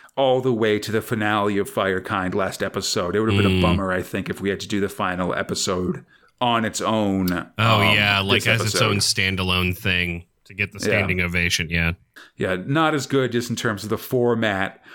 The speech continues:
Speaker 1: of Space Spinner two thousand. So I appreciate them looking out for us twenty-eight, eight years in the past for that
Speaker 2: Yeah.
Speaker 1: stuff, Fox. Anyway, speaking of, uh, future events I'm not looking forward to, as opposed to
Speaker 2: Well.
Speaker 1: the starting of the Space Spinner two thousand podcast, Fox.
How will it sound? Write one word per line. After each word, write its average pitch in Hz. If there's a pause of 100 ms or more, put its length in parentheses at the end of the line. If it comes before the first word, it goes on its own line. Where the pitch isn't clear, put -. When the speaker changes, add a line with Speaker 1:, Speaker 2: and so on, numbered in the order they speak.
(160)
Speaker 1:
of 139
Space 120
Spinner 113
two -
thousand. 101 (200)
So 139
I 123
appreciate 123
them 117
looking 110
out 107
for 101
us 90
twenty-eight, 104
eight 120
years 101
in 95
the 95
past 98
for 101
that 90
Speaker 2:
Yeah. 87
Speaker 1:
stuff, 110
Fox. - (1000)
Anyway, 196
speaking 233
of, 196
uh, 175
future 180
events 156
I'm 139
not 139
looking 110
forward 101
to, 107
as 117
opposed 127
to 107
Speaker 2:
Well. 104
Speaker 1:
the 127
starting 139
of 101
the 240
Space 110
Spinner 101
two 104
thousand 92
podcast, 87
Fox. -